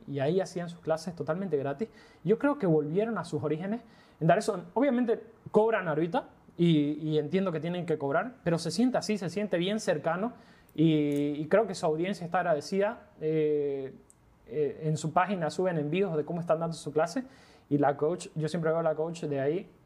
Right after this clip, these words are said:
eh, pero todo el tiempo está activado. Así que creo que es una mención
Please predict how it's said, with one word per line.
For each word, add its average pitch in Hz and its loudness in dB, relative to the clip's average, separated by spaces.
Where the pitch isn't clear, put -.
eh, 135 0
pero 131 -2
todo - -2
el 156 -2
tiempo 151 -6
está - -2
activado. 151 -2
Así 160 0
que 147 2
creo 190 2
que 151 0
es 165 -6
una 185 2
mención 170 -4